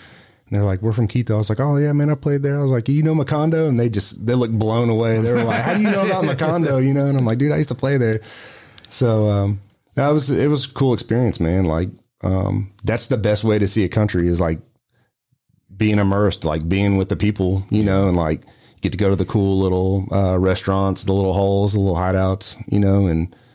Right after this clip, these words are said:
um, see it from that level. So met some really cool people, you know. Um, but yeah, I loved it, man. Um,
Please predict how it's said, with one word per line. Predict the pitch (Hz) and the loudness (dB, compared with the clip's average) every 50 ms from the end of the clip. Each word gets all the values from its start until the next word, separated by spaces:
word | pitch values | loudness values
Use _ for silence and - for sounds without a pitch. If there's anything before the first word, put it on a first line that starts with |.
| _ _ _ _ _ _ - | _ _ _ _ _ _ -4
um, | 98 95 92 90 87 82 90 | -2 -2 0 0 0 -2 -2
see | - - 110 87 | -2 0 0 0
it | - | 0
from | 87 92 | 0 0
that | 92 90 76 | 2 2 2
level. | 90 98 98 95 98 92 | 2 2 2 2 0 -2
So | - - 82 82 90 92 90 - - _ _ - | 0 0 0 0 0 0 -2 -6 -12 _ _ -2
met | - 101 101 | -2 -2 0
some | 95 98 | 0 0
really | 95 98 98 | 2 2 2
cool | 98 107 98 95 | 0 0 -2 0
people, | - 85 85 - 87 87 92 92 87 - - - | 0 -2 -2 0 -2 0 0 -2 -2 -4 -4 -2
you | 87 87 | 0 2
know. | 90 85 85 85 90 87 - _ - - - - - - - - _ _ _ - | 2 2 2 2 0 -2 -6 _ -20 -20 -20 -20 -20 -20 -20 -20 _ _ _ -6
Um, | - 87 92 92 90 90 95 98 101 104 98 - _ _ _ _ - | -4 -2 -2 0 0 0 -2 -2 -2 -4 -4 -8 _ _ _ _ -4
but | 98 85 73 | -2 0 2
yeah, | 90 101 104 104 | 2 2 2 2
I | |
loved | 117 110 73 90 104 107 | 2 2 0 0 0 -2
it, | - - | -2 -2
man. | - 82 85 87 92 92 87 - - - - - | -2 -2 0 0 -2 -2 -4 -8 -18 -20 -10 -6
Um, | 95 95 95 98 101 101 98 | -4 -4 -2 -2 -2 -4 -4